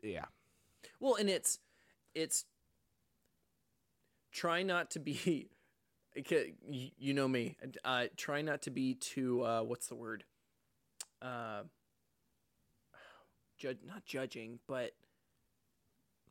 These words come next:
Speaker 1: Condemning,
Speaker 2: Con-,
Speaker 1: maybe?
Speaker 2: not even
Speaker 1: Or, or
Speaker 2: condemning. It's just scrutinizing when you see something, you're listening to something,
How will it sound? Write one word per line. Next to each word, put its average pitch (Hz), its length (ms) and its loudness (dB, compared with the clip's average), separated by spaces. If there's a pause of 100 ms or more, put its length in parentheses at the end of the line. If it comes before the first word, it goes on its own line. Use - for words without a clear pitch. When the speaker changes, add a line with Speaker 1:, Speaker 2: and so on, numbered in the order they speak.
(340)
Speaker 1:
Condemning, 135 560 6
Speaker 2:
Con-, 151 80 -2
Speaker 1:
maybe? 156 280 6
Speaker 2:
not 180 80 6
even - 180 2
Speaker 1:
Or, 123 80 6
or 123 260 2 (100)
Speaker 2:
condemning. 113 540 -10
It's 190 220 2
just - 380 4 (840)
scrutinizing 190 920 2
when 147 120 2
you 139 100 4
see 185 280 6
something, 165 380 0
you're 131 120 -2
listening 160 340 4
to 151 80 0
something, 143 580 0